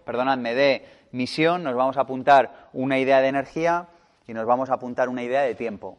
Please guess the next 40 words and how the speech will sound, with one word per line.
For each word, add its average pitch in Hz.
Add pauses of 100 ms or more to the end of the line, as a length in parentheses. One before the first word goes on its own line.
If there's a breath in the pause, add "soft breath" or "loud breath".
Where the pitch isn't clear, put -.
Una 135
idea 147
que 135
me 123
haya 135
sido 131
útil 147 (180)
de 120
lo 117
que 127
hemos 123
visto 135
hasta 113
el 101
momento. 98 (160)
A -
por 135
ello. 117 (240)
Venga, 104
pues 101
seguimos. 120 (440 soft breath)
Bueno, 156
las, 156
la 143
cuarta 190
área 165
en 139
la 135
que 135
tienen 156
problema 143
los 139
emprendedores, 135 (440)
de 123
manera 147
sistemática 139
y, 135
y, 131
y 127
reiterada, 135